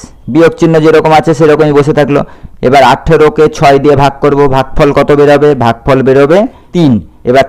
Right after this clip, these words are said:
তিনের সঙ্গে একত্রিশ যদি আমরা গুণ করে দিই বেরাবে তিরানব্বই। এবার তিরানব্বই একশো বিয়াল্লিশ থেকে আমাদেরকে কি করতে হবে? বাদ দিতে হবে। একশো বিয়াল্লিশ থেকে এই তিরানব্বইটা আমাদেরকে বাদ দিতে হবে। বাদ দিলে কত বেরাবে?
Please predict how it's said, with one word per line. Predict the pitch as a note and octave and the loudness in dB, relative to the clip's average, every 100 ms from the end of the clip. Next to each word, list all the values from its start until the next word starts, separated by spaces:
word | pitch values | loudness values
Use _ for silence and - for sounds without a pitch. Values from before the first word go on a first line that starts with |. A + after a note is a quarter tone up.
| - | -2
তিনের | D3+ D#3 - | -2 -2 -2
সঙ্গে | D#3+ D#3 C#3+ D3 | -2 -2 -2 -4
একত্রিশ | - D#3 D3 C#3 | -4 -2 -2 0
যদি | D3 D3 | -2 -2
আমরা | C#3+ D3 C#3 | -2 -2 0
গুণ | C#3+ D3 | -2 0
করে | D3+ D3 | 0 0
দিই | D3 C#3+ | 0 0
বেরাবে | C3+ C3+ B2+ E3+ B3+ - _ _ - - - | 2 2 2 0 -2 -8 _ _ -20 -20 -4
তিরানব্বই। | D3 C3 A2+ G#2 F#2+ F2 G2 G2 - - - - - - - | 0 0 0 -2 -4 -8 -10 -10 -18 -20 -20 -20 -20 -16 -6
এবার | B2+ C#3+ - | -2 -2 -2
তিরানব্বই | E3 E3 E3 D#3+ C3+ E3 E3 - - C#3 | 0 2 2 0 0 0 0 -2 -2 -2
একশো | - D#3+ C#3 | -2 -2 2
বিয়াল্লিশ | D3+ D3+ D3+ - | 2 2 -2 -2
থেকে | E3 G3 G#3 - C3 | -2 0 -2 -2 -2
আমাদেরকে | C3 C3 C3 G3 A3+ A3 | 0 0 0 -2 -2 -4
কি | C#3 | -4
করতে | C3+ - D3 D#3 | -4 -2 0 2
হবে? | F#3 B3+ - - C#3 | 0 -2 -8 -6 -2
বাদ | C3 G#2+ | -2 -2
দিতে | A#2+ A2+ | -4 -2
হবে। | A2+ B2 A#2+ | 0 2 0
একশো | - D3+ A#2 | 0 -2 0
বিয়াল্লিশ | C3 C3 C3+ C#3 - | 0 0 0 -2 -2
থেকে | D3+ D3+ A#3 - - A#2+ | -2 0 -2 -4 -6 -4
এই | A2+ | -4
তিরানব্বইটা | - C#3 C3+ C3+ B2 D3 - A3 - | -2 0 2 0 0 -2 0 -2 -2
আমাদেরকে | B3+ A#3 B3 B3+ G#3+ C3 | 0 0 0 -2 -2 -2
বাদ | F#2+ G#2+ | -2 -6
দিতে | F#2+ | -4
হবে। | G2+ A2 | -2 0
বাদ | A#2+ A#2 | 0 0
দিলে | C3+ C3+ C3 | -2 0 0
কত | A#2 C#3 | 0 0
বেরাবে? | C#3+ D#3 F#3 | 2 2 0